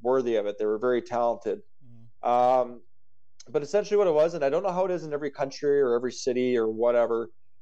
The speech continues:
Speaker 1: uh, but, you know, Wacken has this thing where y-, you can have bands part of this battle, this, this, um, you know, this contest or competition,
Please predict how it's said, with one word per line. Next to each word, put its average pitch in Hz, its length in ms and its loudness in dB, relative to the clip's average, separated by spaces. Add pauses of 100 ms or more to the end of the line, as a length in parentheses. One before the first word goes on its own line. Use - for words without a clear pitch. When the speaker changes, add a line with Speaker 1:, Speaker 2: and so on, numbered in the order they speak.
Speaker 1:
uh, 113 240 4
but, 127 300 0 (220)
you 135 100 -12
know, 120 320 -4 (840)
Wacken 160 460 0
has 143 320 0
this 131 300 -4
thing 139 320 0
where 117 340 2 (100)
y-, 117 180 -10
you 139 120 -2
can 135 100 2
have 135 560 0
bands 131 460 0 (1300)
part 143 140 2
of 123 80 -4
this 123 120 -2
battle, 120 460 2
this, 113 200 -6 (200)
this, 117 380 -8 (400)
um, 98 500 -2 (760)
you 123 80 -6
know, 107 160 0
this 104 160 -4
contest 127 580 0
or 107 60 -8
competition, 110 680 -4